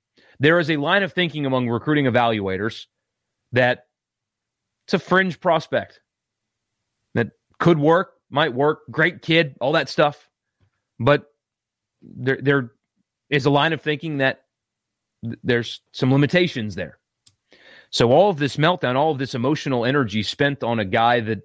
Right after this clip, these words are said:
you know, may or may not actually play in Zach Arnett's defense a-, at any high level. I, I don't know. But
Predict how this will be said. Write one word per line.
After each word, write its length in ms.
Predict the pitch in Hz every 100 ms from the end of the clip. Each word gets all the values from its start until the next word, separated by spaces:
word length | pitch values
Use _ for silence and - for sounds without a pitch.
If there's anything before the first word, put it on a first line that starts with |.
| - _ _ _
you 80 | _
know, 340 | 147 131 190 170 _ _ _ _ _ _ _ _ _ _ _ -
may 320 | - 85 104 180
or 100 | 240
may 140 | 226
not 320 | 220 262 - -
actually 360 | 165 196 226 190 156 -
play 300 | - 285 311
in 120 | 98
Zach 260 | 92 101 90
Arnett's 380 | 110 101 95 - -
defense 520 | 113 107 110 92 -
a-, 40 |
at 280 | 92 92 101
any 180 | 104 95
high 180 | 92 92
level. 460 | 80 82 - - -
I, 240 | 117 -
I 20 | 156
don't 140 | 170
know. 240 | 151 90 92 _ _ _ _ _ _ _
But 360 | 127 127 113